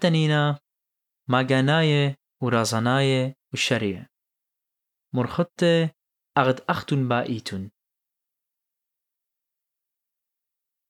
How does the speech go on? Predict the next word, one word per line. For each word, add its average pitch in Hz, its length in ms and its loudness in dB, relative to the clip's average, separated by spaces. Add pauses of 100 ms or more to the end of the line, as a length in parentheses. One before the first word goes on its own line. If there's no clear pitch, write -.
(1800)
همزیمون 143 560 6